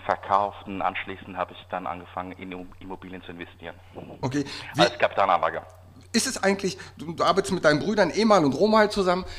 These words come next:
Speaker 2: ist es eigentlich leichter, mit Geschwistern zu arbeiten oder schwerer?
Speaker 1: Ja, also am Anfang war es gut, sage ich mal. Wir haben uns,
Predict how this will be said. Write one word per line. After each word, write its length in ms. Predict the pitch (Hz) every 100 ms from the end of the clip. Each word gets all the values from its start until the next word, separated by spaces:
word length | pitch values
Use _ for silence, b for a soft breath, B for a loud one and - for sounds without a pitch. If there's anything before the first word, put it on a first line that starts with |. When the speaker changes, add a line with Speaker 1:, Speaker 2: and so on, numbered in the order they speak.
| B
Speaker 2:
ist 160 | - 190
es 240 | 214 - - -
eigentlich 440 | 156 165 139 - -
leichter, 640 | 110 104 135 190 - 233
mit 200 | 233 233
Geschwistern 460 | 233 - 220 220 202
zu 100 | 180
arbeiten 460 | 190 - 202 214
oder 240 | - 139 143
schwerer? 460 | - 135 101 85 - - B B B B B B B B B B B - - - - -
Speaker 1:
Ja, 240 | 107 131 160
also 340 | 117 117 113
am 180 | - 117
Anfang 400 | 143 - 165 160
war 220 | 151 147
es 60 | -
gut, 180 | 165 -
sage 180 | 151 147
ich 100 | -
mal. 160 | 143
Wir 160 | 131 120
haben 140 | 139
uns, 120 | 139